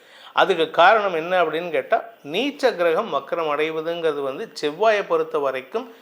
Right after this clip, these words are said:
பாதிப்புகளை தரக்கூடிய வகையில் இருக்கு. நெருப்பு சார்ந்த இழப்புகள், அதாவது சண்டை, வார்னு இங்கிலீஷ்ல சொல்லுவாங்க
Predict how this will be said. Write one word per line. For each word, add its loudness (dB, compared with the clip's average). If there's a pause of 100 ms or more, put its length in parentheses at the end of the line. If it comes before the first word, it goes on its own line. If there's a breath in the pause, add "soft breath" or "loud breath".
(280 loud breath)
பாதிப்புகளை 4
தரக்கூடிய 0
வகையில் -2
இருக்கு. -6
நெருப்பு -2
சார்ந்த 0
இழப்புகள், -2 (160 loud breath)
அதாவது 4
சண்டை, -2
வார்னு 8
இங்கிலீஷ்ல -4
சொல்லுவாங்க -4